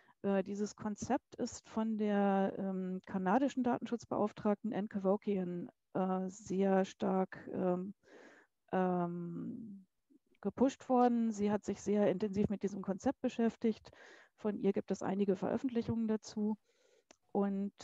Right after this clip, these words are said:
ähm, das ist auf jeden Fall der richtige Ansatz. Also von Anfang an überlegen, welche Daten brauchen wir eigentlich überhaupt wirklich, um den Zweck zu erfüllen? Ähm, wie können wir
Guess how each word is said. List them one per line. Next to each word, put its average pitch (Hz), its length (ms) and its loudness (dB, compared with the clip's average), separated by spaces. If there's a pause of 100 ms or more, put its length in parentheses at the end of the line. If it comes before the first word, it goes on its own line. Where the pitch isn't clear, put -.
(120)
ähm, 190 380 0
das 202 160 0
ist 233 120 -2
auf 175 140 2
jeden 220 200 2
Fall 208 260 2
der 208 140 4
richtige 208 340 0
Ansatz. 170 680 -2
Also 185 480 0 (380)
von - 200 2
Anfang 247 300 2
an 220 140 2
überlegen, 202 560 2
welche 196 300 4
Daten 165 380 0
brauchen 196 480 0
wir 247 160 4
eigentlich 254 420 0
überhaupt 226 600 0
wirklich, 196 480 2
um 202 100 0
den 196 140 0
Zweck - 320 -2
zu 285 120 -4
erfüllen? 214 600 2 (520)
Ähm, 202 540 0
wie 202 220 0
können 233 440 0
wir 196 480 6